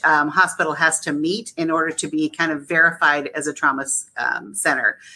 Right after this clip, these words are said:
They actually verify that you actually have all of the processes, guidelines, people, education,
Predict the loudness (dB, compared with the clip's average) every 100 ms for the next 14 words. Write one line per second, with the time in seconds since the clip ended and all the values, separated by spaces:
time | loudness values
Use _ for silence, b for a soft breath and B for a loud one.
0 | B -4 0 0 0 -2 0 4 4 6
1 | 4 4 -2 -4 -4 0 0 0 -2 0
2 | 0 0 -2 -4 -2 2 2 2 -4 -4
3 | -4 -6 -10 B B -2 2 2 2 2
4 | 2 -4 -8 -4 -4 0 0 0 0 -2
5 | -2 -4 -2 -2 -2 -2 -2 -2